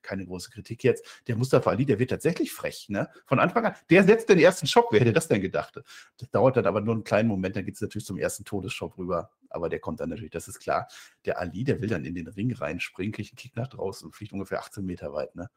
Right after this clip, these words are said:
Das ist, das war ein Traum. Dann wird er nochmal gegen den Pfosten geworfen, dreht sich dann auch nochmal. Das,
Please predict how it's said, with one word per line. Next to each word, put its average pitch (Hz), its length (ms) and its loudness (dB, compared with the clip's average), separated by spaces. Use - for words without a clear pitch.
Das - 200 -14
ist, - 80 -12
das 92 180 -6
war 101 80 2
ein 104 60 0
Traum. 113 320 -2
Dann 107 120 -2
wird 147 100 6
er 143 60 8
nochmal 127 200 8
gegen 110 120 2
den 101 80 -4
Pfosten - 260 -8
geworfen, 90 360 -2
dreht 104 160 -4
sich 127 100 -2
dann 87 140 -4
auch 85 60 -4
nochmal. 87 260 -4
Das, - 100 -10